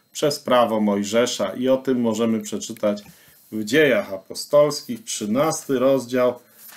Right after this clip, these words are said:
trzydziesty dziewiąty werset. Dzieje trzynaście trzydzieści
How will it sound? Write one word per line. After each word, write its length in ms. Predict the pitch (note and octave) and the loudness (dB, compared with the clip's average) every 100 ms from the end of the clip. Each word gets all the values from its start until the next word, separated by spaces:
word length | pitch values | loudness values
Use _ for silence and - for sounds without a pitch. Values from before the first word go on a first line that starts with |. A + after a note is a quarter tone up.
| - | -14
trzydziesty 640 | - - F3+ B2 A#2 - | -8 -4 0 0 -2 -6
dziewiąty 720 | E3 D#3 A2 F#2+ F2+ - A2+ B2+ - _ _ _ _ _ _ _ _ _ _ _ _ _ A#2+ | -4 -2 0 -2 -4 -4 -2 -4 -8 _ _ _ _ _ _ _ _ _ _ _ _ _ -2
werset. 640 | C#3+ A#3 G#3 - E2 - - _ _ - | 2 2 2 -4 -6 -8 -20 _ _ -10
Dzieje 600 | B2+ C3 G3+ G3 F3+ F3 - _ - _ _ _ _ _ _ | -8 2 4 4 4 2 -2 _ -20 _ _ _ _ _ _
trzynaście 840 | - - G3+ E3+ D#3 - - C#3+ C3+ - _ _ _ _ _ _ _ _ _ | -10 -2 0 2 0 -2 -2 -2 -2 -6 _ _ _ _ _ _ _ _ _
trzydzieści 960 | - - C#3 A2+ G2+ - - - F#2+ F#2+ | -18 -14 -12 -8 -8 -8 -12 -14 -14 -14